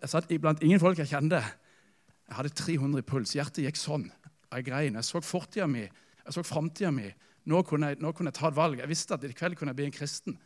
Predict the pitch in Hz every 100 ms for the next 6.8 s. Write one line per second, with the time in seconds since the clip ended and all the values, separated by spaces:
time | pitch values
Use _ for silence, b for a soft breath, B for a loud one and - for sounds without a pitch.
0 | b b b b b 139 143 185 - 220
1 | 185 165 160 143 143 139 180 - 233 180
2 | 131 127 123 117 113 101 - _ b b
3 | b b b b b b b b b -
4 | 180 196 196 214 - 180 170 220 196 123
5 | 113 147 165 151 175 139 135 139 - 135
6 | 101 95 110 - - - 165 160